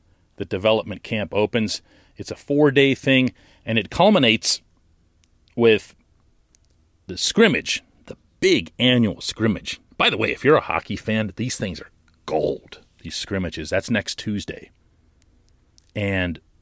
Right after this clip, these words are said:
development camp, by the way, is open to the public. It'll be the first time the Penguins have had anything open up at the U P M C Lemieux Sports Complex since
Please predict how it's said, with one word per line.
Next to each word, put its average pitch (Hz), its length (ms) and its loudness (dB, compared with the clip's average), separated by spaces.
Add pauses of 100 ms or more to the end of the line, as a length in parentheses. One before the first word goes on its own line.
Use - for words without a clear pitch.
(120)
development 170 500 0
camp, 95 220 -6
by 87 160 -2
the 82 80 -6
way, 80 200 -4
is 76 200 -10 (180)
open - 460 -6 (400)
to 101 100 -10
the 95 80 -8
public. 156 380 -2
It'll 78 80 -14
be 80 80 -10
the - 40 -16
first - 280 0
time 156 240 2
the 82 80 -6
Penguins 135 380 -2
have 85 100 -6
had 90 240 -2
anything 107 480 -2
open 120 400 2 (920)
up 113 200 -2
at 107 80 -2
the 82 100 -6
U 98 140 -4
P 104 200 -6
M 98 120 -4
C 110 200 -6
Lemieux 92 360 -4
Sports 110 320 0
Complex - 720 -2 (920)
since - 520 0